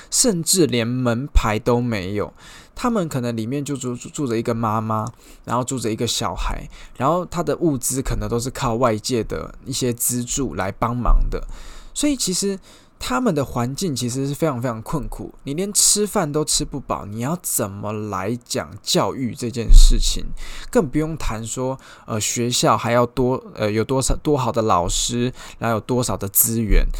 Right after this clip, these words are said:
这个根本就是天方夜谭。所以它有时候往往是一个大环境的一个架构的问题，而不是说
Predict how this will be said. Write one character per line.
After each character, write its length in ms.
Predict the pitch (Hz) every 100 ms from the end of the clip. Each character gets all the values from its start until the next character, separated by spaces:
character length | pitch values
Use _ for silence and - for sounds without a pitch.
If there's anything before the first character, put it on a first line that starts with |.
| -
这 100 | -
个 100 | 233
根 180 | 123 156
本 120 | 135
就 120 | 107 123
是 180 | 117
天 240 | 110 123 107
方 180 | 110 98 107
夜 160 | 104
谭。 240 | 87 - - - - - -
所 140 | - 277
以 80 |
它 180 | 277 277
有 180 | 226 127
时 120 | 123
候 80 | 147
往 200 | 135 127
往 180 | 120 107
是 180 | - 131
一 80 | 117
个 140 | 117
大 260 | - 165 110
环 260 | 104 113
境 220 | 117 131
的 140 | 113 92
一 80 | 117
个 120 | 110 -
架 280 | - 104
构 200 | 104 120
的 140 | 101 92
问 240 | 120 101
题， 320 | 110 - 65 - - -
而 80 | -
不 120 | 160
是 160 | 185 208
说 300 | 170 160 156